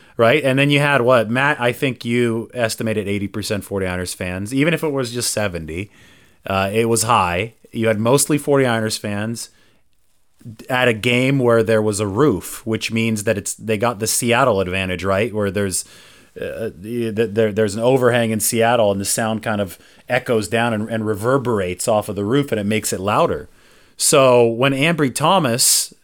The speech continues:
notched the game-sealing interception, the press box glass shook,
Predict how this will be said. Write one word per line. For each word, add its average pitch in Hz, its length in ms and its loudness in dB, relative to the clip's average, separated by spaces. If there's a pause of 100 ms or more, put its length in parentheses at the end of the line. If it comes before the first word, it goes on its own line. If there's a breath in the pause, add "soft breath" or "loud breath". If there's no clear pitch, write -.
notched 131 480 2
the 120 120 -2
game-sealing 127 760 0
interception, 127 800 0 (300 loud breath)
the - 100 0
press 190 280 2
box 156 320 4
glass 123 440 2
shook, - 720 0